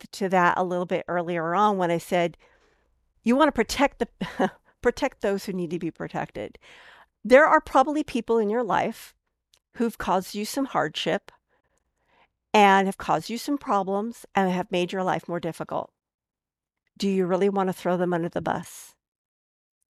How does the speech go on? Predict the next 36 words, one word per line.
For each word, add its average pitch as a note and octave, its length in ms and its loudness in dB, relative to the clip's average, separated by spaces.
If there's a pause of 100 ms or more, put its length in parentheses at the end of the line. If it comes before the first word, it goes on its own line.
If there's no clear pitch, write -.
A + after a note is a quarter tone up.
(400)
You B3 240 0
can C#4+ 220 2
share C#4 640 2
those F#3+ 300 0
down. D#3+ 380 -2 (220)
You A#3 180 0
can D#4 180 2
even D#4+ 280 0
share, B3+ 480 2 (380)
"There F4 140 0
was B3 100 -2
someone G3 380 2
involved, F#3 720 2
but - 140 -10
you F3 240 -10
don't G#3+ 420 2
need G3 240 -2
to F#3+ 100 -8
throw F#3 240 -4
that F3+ 220 0
individual E3+ 480 -6
person E3+ 380 -8
under E3 200 -6
the F3+ 120 -6
bus." - 340 0 (500)
For A3+ 180 0
one, A3+ 540 4 (400)
it A3+ 100 2
protects - 440 -6
them, G#3+ 280 2
but G#3 140 2
it - 160 -2
also D4+ 320 2
protects - 580 -8
you. F#3+ 520 -4 (360)
Because A#3 340 0